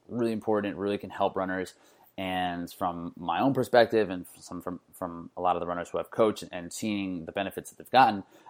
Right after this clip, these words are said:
uh, we just kinda wanted to really dive in and, and talk about some of the,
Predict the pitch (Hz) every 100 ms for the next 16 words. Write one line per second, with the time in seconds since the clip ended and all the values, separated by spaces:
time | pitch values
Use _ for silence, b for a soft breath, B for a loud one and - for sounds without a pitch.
0 | - 98 92 131 139 156 143 135 127 120
1 | 120 113 110 107 107 92 98 90 95 110
2 | 104 95 90 - 104 98 87 95 92